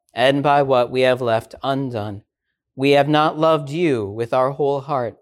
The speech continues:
We have not loved our neighbors as ourselves. We justly deserve your present and eternal punishment. For the sake of your Son, Jesus Christ, have mercy on us, forgive us,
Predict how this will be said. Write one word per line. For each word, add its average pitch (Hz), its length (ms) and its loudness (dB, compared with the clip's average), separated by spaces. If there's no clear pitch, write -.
We 143 120 0
have 147 100 4
not 151 260 4
loved 156 240 2
our 156 160 4
neighbors 131 580 -2
as 117 180 -2
ourselves. 120 680 -4
We 131 160 -4
justly 139 480 2
deserve 131 520 0
your 127 240 2
present 127 720 -2
and 127 160 -4
eternal 127 480 -4
punishment. 113 720 -6
For 170 100 2
the 151 120 4
sake 180 340 2
of 139 160 0
your 151 300 4
Son, 143 640 -2
Jesus 139 480 -4
Christ, 113 640 -2
have 170 300 0
mercy 147 480 2
on 104 200 -2
us, - 380 -12
forgive 127 560 0
us, 160 460 -4